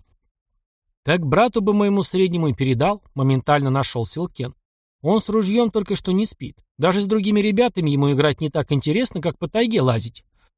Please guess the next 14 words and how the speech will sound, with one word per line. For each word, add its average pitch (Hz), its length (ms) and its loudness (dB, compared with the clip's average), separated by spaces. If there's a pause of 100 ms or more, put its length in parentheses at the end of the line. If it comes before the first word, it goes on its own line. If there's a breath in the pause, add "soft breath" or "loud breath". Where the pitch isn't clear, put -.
(180)
Он 180 200 4
и 214 40 2
сейчас 247 400 -4
уже 180 180 0
лучше 180 280 -2
меня 147 180 -2
стреляет 196 520 0
и 170 40 -10
следы 180 320 -2
читает. - 460 -10 (320)
А 131 120 2
дальше 196 340 2
вообще 170 300 0
обойдет». 139 400 0